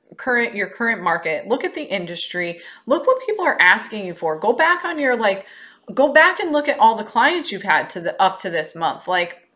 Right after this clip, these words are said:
up till this point. Like, did they come to you because they were looking for something specific, or was it more based on their needs, right? So a lot of times I think we, like, it's based on, here's what, here's what we know you need, and here's how it's gonna be positioned.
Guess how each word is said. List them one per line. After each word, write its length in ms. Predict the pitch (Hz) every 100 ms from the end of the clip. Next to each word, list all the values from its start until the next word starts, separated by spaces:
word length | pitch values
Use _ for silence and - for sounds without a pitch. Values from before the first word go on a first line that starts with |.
| -
up 160 | 208 208
till 160 | 233
this 200 | 208 196
point. 380 | - 302 240 -
Like, 260 | 196 196 - - - -
did 120 | 247
they 120 | 240
come 260 | 240 302 349
to 100 | 339
you 120 | 320
because 320 | 277 285 233
they 200 | 220 214
were 200 | 175 202
looking 340 | 202 220 233 220
for 100 | 202
something 380 | - 208 180
specific, 720 | 165 - 180 - 381 427 440 415 - - -
or 280 | - 254 240
was 160 | 240
it 120 | 233 220
more 300 | 220 233 -
based 320 | 220 220 220
on 140 | 214
their 200 | 196 190
needs, 560 | 185 202 214 143 123 -
right? 360 | 180 196 214
So 280 | - 226 202
a 60 | 208
lot 260 | 220 277
of 120 | 359 349
times 320 | 285 247 226
I 80 | 190
think 260 | 214 208
we, 280 | 208 190 160 _ -
like, 320 | 190 185 175
it's 180 | 190 190
based 380 | - 202 208 208
on, 180 | 196 185 - - -
here's 260 | 254 262
what, 280 | 247 226 - -
here's 400 | - 269 311 294
what 200 | 220 202
we 160 | 220 226
know 180 | 202 202
you 140 | 190
need, 260 | 180 185 170
and 140 | 156
here's 280 | 170 202 196
how 200 | 202 180
it's 160 | 175
gonna 160 | 180 160
be 120 | 160
positioned. 540 | 160 151 160 - -